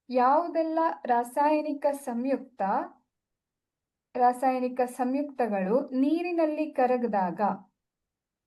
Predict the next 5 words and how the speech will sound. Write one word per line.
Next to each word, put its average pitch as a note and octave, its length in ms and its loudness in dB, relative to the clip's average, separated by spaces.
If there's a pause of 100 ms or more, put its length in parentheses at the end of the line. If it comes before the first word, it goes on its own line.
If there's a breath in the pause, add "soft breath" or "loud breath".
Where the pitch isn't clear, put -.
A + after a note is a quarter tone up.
ಓ D4 380 6 (180)
ಎಚ್ E4+ 460 -6
ಮೈನಸ್ D#4 680 2 (100)
ಅಯಾನುಗಳನ್ನ A3 760 0 (840)
ಋಣಾತ್ಮಕ E4 760 0